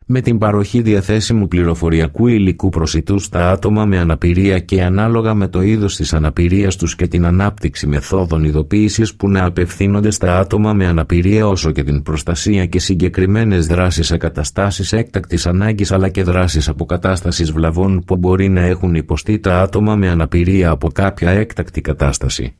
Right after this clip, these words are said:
Τέλος λίστας. Παράλληλα, προκειμένου το ζήτημα να αντιμετωπιστεί ολοκληρωτικά, απαιτείται, επιπλέον,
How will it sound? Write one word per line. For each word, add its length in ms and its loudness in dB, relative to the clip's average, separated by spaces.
Τέλος 360 2
λίστας. 540 -2
Παράλληλα, 640 2
προκειμένου 580 0
το 140 2
ζήτημα 420 0
να 120 2
αντιμετωπιστεί 840 0
ολοκληρωτικά, 960 0
απαιτείται, 600 -2
επιπλέον, 680 0